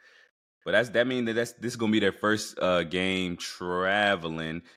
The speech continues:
and it's gonna be homecoming for Michigan, for Michigan State, first in conference game. So it's like, it's a lot on the line with this game for Michigan State specifically, especially with the climate of what they're dealing with as a team. So when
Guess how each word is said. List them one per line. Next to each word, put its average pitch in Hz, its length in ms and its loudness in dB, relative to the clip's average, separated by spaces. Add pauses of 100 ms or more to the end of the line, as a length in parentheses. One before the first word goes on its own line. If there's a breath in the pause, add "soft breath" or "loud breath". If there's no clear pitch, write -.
(180 soft breath)
and 104 260 4
it's 98 120 0
gonna 92 220 -2
be 90 220 0
homecoming 90 720 -2
for 82 340 -2
Michigan, 82 580 -2
for 92 200 -4
Michigan 92 340 -2
State, 85 340 -4
first 110 220 0
in 98 160 -2
conference 107 460 -2
game. 85 240 -4
So 92 120 -2
it's 90 120 -4
like, 82 160 -2 (320 soft breath)
it's 120 160 -4
a 120 40 0
lot 117 220 4
on 117 120 -2
the 110 80 -2
line 113 280 0
with 98 120 -6
this 98 140 -8
game 90 320 -4
for 98 140 0
Michigan 95 400 -2
State 90 220 -2
specifically, 87 480 -4
especially 95 380 -4
with 87 140 -4
the 85 80 -8
climate 90 440 -2 (340 soft breath)
of 85 80 -12
what 87 140 -4
they're 85 140 -2
dealing 85 280 0
with 82 160 -2
as 80 140 -4
a 71 40 -6
team. 87 380 -2
So 76 380 -2 (300 loud breath)
when 87 360 -2